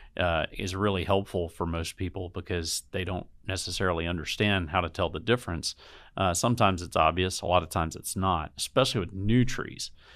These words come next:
I get questions all the time about, "How do I water my new tree?" And I, I give a, a lot of broad advice on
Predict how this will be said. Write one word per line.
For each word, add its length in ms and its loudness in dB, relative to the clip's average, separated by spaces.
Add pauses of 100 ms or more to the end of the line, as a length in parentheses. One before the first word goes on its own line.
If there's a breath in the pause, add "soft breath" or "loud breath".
(260 loud breath)
I 80 -6
get 220 -2
questions 480 2
all 180 6
the 100 -2
time 380 4
about, 420 4
"How 200 -4
do 80 2
I 80 2
water 340 4
my 140 2
new 180 -4
tree?" 480 -6 (440 soft breath)
And 600 -2
I, 160 -4 (100)
I 80 -4
give 220 0
a, 220 -2 (480)
a 60 -4
lot 240 10
of 240 0 (1000 loud breath)
broad 500 12
advice 680 4
on 440 -2